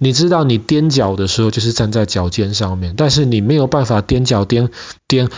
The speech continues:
很长的时间，你可能可以踮一分钟、两分钟，你没有办法踮一个小时、两个小时。可是跳芭蕾舞的时候，基本上那些很漂亮的那些，他们都是要踮着脚一两个小时的时间。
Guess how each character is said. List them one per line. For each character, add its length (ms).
很 200
长 220
的 100
时 200
间， 200
你 60
可 120
能 160
可 120
以 80
踮 180
一 120
分 180
钟、 160
两 160
分 140
钟， 220
你 120
没 100
有 80
办 160
法 140
踮 180
一 120
个 100
小 180
时、 140
两 160
个 80
小 160
时。 180
可 80
是 140
跳 180
芭 200
蕾 180
舞 180
的 120
时 180
候， 100
基 180
本 180
上 180
那 100
些 260
很 160
漂 200
亮 140
的 100
那 120
些， 60
他 140
们 220
都 220
是 260
要 180
踮 360
着 180
脚 300
一 80
两 200
个 80
小 180
时 160
的 100
时 140
间。 180